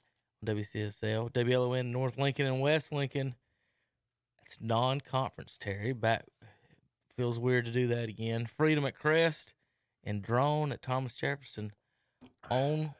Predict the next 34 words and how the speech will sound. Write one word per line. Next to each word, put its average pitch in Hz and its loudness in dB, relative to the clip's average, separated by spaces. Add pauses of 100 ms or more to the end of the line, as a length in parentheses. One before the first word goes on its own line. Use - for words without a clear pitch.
Waggy. 127 2 (280)
And, 110 0
um, 107 0 (800)
eh, 208 -2
well, 139 0 (160)
Jalen, 143 2
we're 143 0
not 113 -2
gonna 95 -10
go 92 -12
through 90 -10
those, 92 -20
uh, 98 -14 (100)
t-, 101 -6 (140)
today. 98 -4
We're, 120 0
we're 139 0
gonna 147 2
get 135 0
the - -10
scores, 120 0
and 104 -6
we're 123 0
gonna 156 2
talk 117 0
baseball. 131 2
When 107 -6
we 135 -4
come 135 -4
back, 131 2
we 131 -6
got 113 0 (500)
college, 151 4 (240)
uh, 101 -2